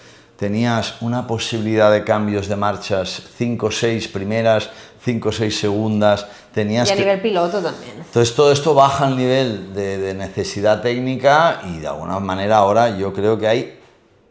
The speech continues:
Speaker 1: y lo digo claramente, hay muchos pilotos de mucho talento que se están dando de bruces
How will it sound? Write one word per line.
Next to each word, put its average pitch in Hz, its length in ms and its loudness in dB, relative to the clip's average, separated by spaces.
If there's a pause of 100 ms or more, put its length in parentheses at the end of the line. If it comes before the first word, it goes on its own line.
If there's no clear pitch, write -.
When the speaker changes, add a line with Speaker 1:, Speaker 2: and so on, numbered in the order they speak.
Speaker 1:
y 107 100 -4
lo 92 100 0
digo 113 220 0
claramente, 123 720 0 (220)
hay 113 140 0
muchos 143 440 -2
pilotos 110 420 -2
de 104 100 -4
mucho 113 340 -2
talento 120 640 0 (320)
que 92 120 -8
se 92 120 -8
están 113 320 0
dando 120 320 0
de 107 140 0
bruces 104 580 -4